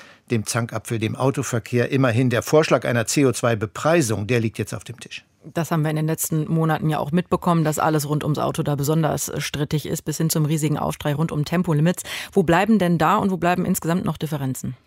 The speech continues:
Speaker 1: Also die Differenzen, äh, bleiben, denn es ist völlig klar, mit diesen Vorschlägen, die ich gerade genannt habe, kann man die vorgegebenen Ziele nicht erreichen. Das Ziel in Tonnen C O zwei ausgedrückt wäre eine Verringerung von aktuell hundertsiebzig Millionen Tonnen auf unter hundert Millionen.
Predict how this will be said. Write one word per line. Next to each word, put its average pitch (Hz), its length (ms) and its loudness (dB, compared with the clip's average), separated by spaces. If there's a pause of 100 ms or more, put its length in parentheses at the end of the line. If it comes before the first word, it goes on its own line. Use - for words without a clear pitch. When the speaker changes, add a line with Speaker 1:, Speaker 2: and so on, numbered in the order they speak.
(1120)
Speaker 1:
Also 151 240 2
die 151 140 2
Differenzen, 170 800 4
äh, 156 260 -2
bleiben, 135 600 4
denn 147 320 4
es 143 160 -2
ist 147 100 0
völlig 143 300 2
klar, 143 180 4
mit 131 200 2
diesen 196 200 4
Vorschlägen, 135 500 4
die 127 120 0
ich - 80 -4
gerade 143 240 2
genannt 127 260 2
habe, 120 80 0
kann 139 160 0
man 131 80 4
die 123 80 2
vorgegebenen 123 640 2
Ziele 123 260 2
nicht 123 200 0
erreichen. 127 420 2
Das 110 200 -2
Ziel 160 260 0
in 120 240 -4
Tonnen 180 380 4
C 120 240 2
O 110 80 0
zwei 113 320 -2
ausgedrückt 120 600 0
wäre 131 280 4
eine 123 180 0
Verringerung 147 640 2
von 123 220 2
aktuell 131 420 2
hundertsiebzig 131 760 0
Millionen 120 480 4
Tonnen 120 280 2
auf 117 160 -4
unter 120 320 -2
hundert 120 320 0
Millionen. 95 520 -10